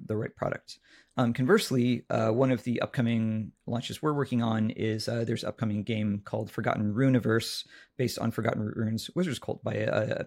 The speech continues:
partnering with the developer called Bisonic. Um, this is one where we are, uh, really leveraging Web three because it's, uh, I P with a lot of respect, uh, the Forgotten Runes Wizards Cult, and it's something where we started putting out feelers to potential partner communities. People are really excited about this.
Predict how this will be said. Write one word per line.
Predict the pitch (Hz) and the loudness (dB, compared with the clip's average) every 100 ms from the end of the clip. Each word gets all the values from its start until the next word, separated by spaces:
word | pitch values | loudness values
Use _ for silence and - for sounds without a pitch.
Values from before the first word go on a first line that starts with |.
| - | -2
partnering | 127 110 110 | 0 0 -2
with | 107 | -4
the | |
developer | 113 123 107 107 | -4 -4 -4 -6
called | - 107 - | -6 -8 -6
Bisonic. | - - 135 113 - - | -6 0 0 -2 -8 -8
Um, | 110 104 98 - - - | -2 -2 -4 -10 -20 -8
this | - 185 | 0 2
is | 226 | 2
one | 147 139 127 | 2 4 4
where | 120 117 117 | 6 6 4
we | 110 120 - | 4 0 4
are, | 131 165 135 120 123 120 _ | 8 10 10 8 2 -4 _
uh, | 110 117 | 4 4
really | 110 139 123 | 6 4 6
leveraging | 117 110 117 110 | 6 4 2 2
Web | 107 139 | 0 -2
three | - 180 | 0 0
because | 156 120 123 123 | 0 2 2 2
it's, | 117 - | -2 -4
uh, | - 117 | -4 -2
I | - | -2
P | 113 123 113 | -2 0 -2
with | 117 | -2
a | |
lot | 110 113 | -2 -4
of | - | -4
respect, | 110 - 127 - - - | -4 2 2 2 -12 -2
uh, | 110 104 | 0 0
the | |
Forgotten | 101 120 117 110 | 0 0 2 2
Runes | 107 - | 0 0
Wizards | - 123 123 | -2 -2 -4
Cult, | - 110 107 | 0 0 0
and | 123 | 0
it's | 113 - | 0 0
something | 127 117 117 110 104 - - | -2 2 2 2 -2 -8 -8
where | - 120 | 0 2
we | 123 | 2
started | - 120 107 | 2 2 2
putting | 120 113 | -2 -2
out | - | -2
feelers | 202 190 156 143 - | 2 4 4 2 -2
to | - 117 107 107 | -2 0 2 0
potential | - - - | -4 -12 -6
partner | - 135 | -2 -2
communities. | 123 113 107 104 | 0 0 2 0
People | - 147 120 | -4 0 2
are | |
really | 110 120 104 | 4 4 2
excited | 101 110 110 110 | 0 -2 0 -4
about | - - | -4 -6
this. | - - - - | -4 -6 -6 -12